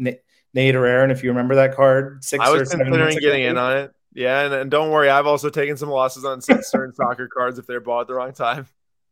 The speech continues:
Speaker 1: So there you go. So that was, that was my biggest loss to date.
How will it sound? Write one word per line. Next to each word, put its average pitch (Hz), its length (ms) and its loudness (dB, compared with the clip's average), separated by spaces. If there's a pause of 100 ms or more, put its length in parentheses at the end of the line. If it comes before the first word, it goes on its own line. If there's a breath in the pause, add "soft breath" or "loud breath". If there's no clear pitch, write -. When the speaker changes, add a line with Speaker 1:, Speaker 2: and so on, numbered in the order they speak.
(160)
Speaker 1:
So 117 440 -2 (300)
there 131 160 2
you 135 80 2
go. 120 240 4
So 107 140 -10
that 139 140 6
was, 170 240 2
that 151 140 6
was 180 140 6
my 175 160 4
biggest 143 380 2
loss 131 340 4
to 135 100 -4
date. 127 440 -2